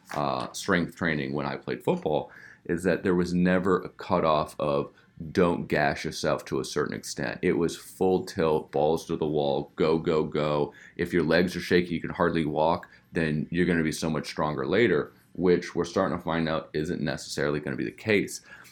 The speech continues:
And what's also great with some of the research is you don't have to push yourself to that kind of breakdown point to get strength gains, to get reactive gains that you're hoping to improve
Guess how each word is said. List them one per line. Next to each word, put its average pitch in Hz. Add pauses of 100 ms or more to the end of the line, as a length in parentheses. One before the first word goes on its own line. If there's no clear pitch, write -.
(100)
And 85
what's 76
also 110
great 78
with 62
some 71
of 69
the 65
research 71
is 76
you 82
don't 92
have 104
to 85
push -
yourself 76
to 80
that 73
kind 76
of 69 (100)
breakdown 76
point 71 (320)
to 101 (200)
get 101 (120)
strength 78
gains, 71
to -
get 90
reactive 71
gains 71
that -
you're -
hoping 87
to 82
improve 80